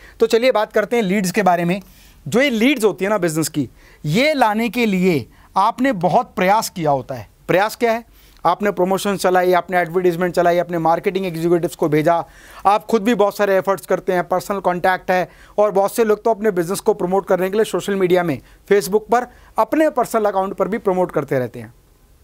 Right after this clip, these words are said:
कहने का मतलब, जिस भी तरीके से आप प्रमोशन कर सकते हैं, सारे हथकंडे अपना लेते हैं, और उसके बाद आपके पास आती हैं कुछ चुनिंदा लीड्स। तो यहाँ पर उन लीड्स को ये समझना बहुत ज़रूरी है,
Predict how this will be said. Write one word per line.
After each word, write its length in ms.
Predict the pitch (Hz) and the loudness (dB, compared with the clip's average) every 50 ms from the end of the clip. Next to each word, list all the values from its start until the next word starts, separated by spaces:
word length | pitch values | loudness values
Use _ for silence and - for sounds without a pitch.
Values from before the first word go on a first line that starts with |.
| _ _ _ - _ _ _ - | _ _ _ -20 _ _ _ -2
कहने 200 | 160 170 180 170 | -2 0 2 0
का 100 | 185 175 | 0 0
मतलब, 380 | 170 160 - 190 214 220 - - _ - - - _ - 151 | 0 -2 0 0 0 -2 -2 -12 _ -20 -20 -20 _ -14 -12
जिस 340 | 135 - 196 240 233 - 262 | -6 -2 0 0 2 0 0
भी 160 | 254 294 277 | 0 0 0
तरीके 360 | - 240 220 220 196 214 202 | 2 0 0 0 0 -2 -2
से 100 | - 214 | 0 0
आप 120 | 202 185 | -2 -2
प्रमोशन 400 | - 185 185 180 180 - 196 180 | -2 -4 -4 -4 -4 -4 -4 -4
कर 140 | 160 170 151 | -2 -2 -4
सकते 340 | 143 - 143 - - 165 151 | -4 -4 -10 -8 -4 -4 -2
हैं, 300 | 143 156 151 127 - - _ - _ - | 0 0 -2 -2 -4 -10 _ -20 _ -12
सारे 360 | - - 185 180 196 226 214 | -2 0 2 2 2 0 0
हथकंडे 400 | 165 - - - 170 165 180 202 | -2 -4 -2 -2 -2 0 2 0
अपना 260 | 190 156 156 156 151 | 0 0 0 -2 -2
लेते 260 | 135 127 120 - 120 | -2 -4 -8 -12 -14
हैं, 180 | 117 110 107 - _ _ _ _ - - - | -16 -16 -18 -20 _ _ _ _ -20 -12 -2
और 140 | 156 165 190 | 0 2 2
उसके 280 | 208 - - 269 254 226 | 2 0 0 0 0 2
बाद 280 | 160 170 175 202 208 | 2 2 2 2 2
आपके 280 | 202 180 160 - - 180 | 0 -2 -2 -4 -8 -6
पास 220 | 190 190 175 156 | -2 -2 -2 -2
आती 240 | 156 147 - - 185 | -2 -4 -4 -6 -8
हैं 80 | 202 190 | -8 -8
कुछ 400 | - - 226 226 - - - - _ - | -4 -6 -6 -6 -6 -12 -16 -16 _ -4
चुनिंदा 460 | 170 160 160 156 156 151 160 170 165 | -2 0 0 0 0 2 2 2 2
लीड्स। 540 | 143 135 135 131 127 113 - - - - _ _ _ _ _ - _ - | 0 -2 -4 -4 -4 -6 -10 -20 -20 -20 _ _ _ _ _ -20 _ -6
तो 60 | - 156 | -4 0
यहाँ 240 | 151 165 160 170 | 0 2 2 0
पर 140 | 170 - 202 | 0 0 -2
उन 160 | 196 190 185 | -2 0 -2
लीड्स 340 | 160 156 175 196 185 160 143 | -2 -2 -2 -2 -2 -6 -8
को 300 | - - 208 233 226 - - - _ _ - | 0 2 2 2 2 -4 -12 -20 _ _ -4
ये 160 | 143 202 220 | 0 0 0
समझना 400 | 208 - 190 180 170 160 180 175 | 2 0 0 0 0 0 0 -2
बहुत 240 | 160 147 156 156 151 | 0 0 0 0 0
ज़रूरी 360 | 151 160 156 165 165 170 160 | -2 -2 -4 -2 -2 0 0
है, 260 | 160 175 208 226 220 | 2 2 2 0 -2